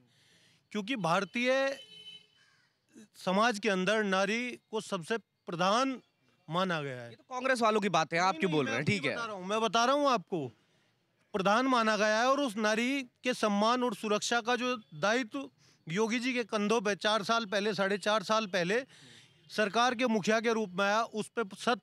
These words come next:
Speaker 1: प्रतिशत भारतीय जनता पार्टी खरी उतरी है। दूसरी बात, उत-, भारत का सबसे बड़ा सूबा जिसकी जनसंख्या भी तेईस करोड़ के लगभग है, उस सूबे को कोरोना जैसी महामारी में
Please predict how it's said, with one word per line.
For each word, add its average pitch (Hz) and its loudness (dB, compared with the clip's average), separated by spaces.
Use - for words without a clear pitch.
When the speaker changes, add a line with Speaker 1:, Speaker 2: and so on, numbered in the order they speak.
Speaker 1:
प्रतिशत 208 -4
भारतीय 185 0
जनता 190 -2
पार्टी 175 -2
खरी 147 -8
उतरी 120 -12
है। 117 -20
दूसरी 226 -2
बात, 180 2
उत-, 214 -10
भारत 196 0
का 269 2
सबसे 233 0
बड़ा 240 2
सूबा 226 -2
जिसकी 220 -8
जनसंख्या 208 -2
भी 240 -6
तेईस 233 -4
करोड़ 214 -4
के 202 -4
लगभग 185 -2
है, 175 -6
उस - -8
सूबे 240 0
को 254 0
कोरोना 247 2
जैसी 254 -2
महामारी 214 2
में 170 -2